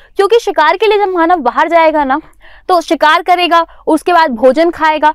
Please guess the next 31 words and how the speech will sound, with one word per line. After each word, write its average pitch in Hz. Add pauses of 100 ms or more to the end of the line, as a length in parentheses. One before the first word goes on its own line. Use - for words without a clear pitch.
(160)
और -
जब 381
भोजन 311
को 440
खाएगा 302
तो 330
उसके 320
बाद 285
उसको 285
क्या 294
लगेगी? 285
पानी 254
प्यास 214
लगेगी, 185 (320)
प्यास 320
लगेगी। 208
और 294
प्यास 330
लगने 285
की 302
वजह 262
से, 320 (320)
क्योंकि 403
इनकी 415
बस्तियां 349
नदियों 277
के 370
किनारे 320
हुआ 320
करती 311
थी, 339